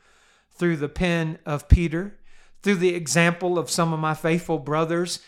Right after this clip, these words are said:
and or sisters in Christ. Sometimes we see Christ in other people when we follow examples. Like, I think you alluded to this earlier. I don't remember you giving the,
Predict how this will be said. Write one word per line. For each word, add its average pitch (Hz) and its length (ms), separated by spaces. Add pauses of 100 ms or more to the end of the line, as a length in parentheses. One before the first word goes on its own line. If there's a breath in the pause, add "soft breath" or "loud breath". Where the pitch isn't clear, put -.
(260 soft breath)
and 160 320
or 160 240
sisters 165 680
in 156 200
Christ. 165 440
Sometimes 170 500
we 160 140
see 160 300
Christ 165 440
in 160 80
other 151 200
people 165 300
when 156 80
we 147 60
follow 151 380
examples. 151 600
Like, 131 220 (420 loud breath)
I 139 100
think 156 240
you 147 140
alluded 151 400
to 160 100
this 139 240
earlier. 156 320
I 139 80
don't 143 200
remember 143 360
you 143 140
giving 143 340
the, 123 160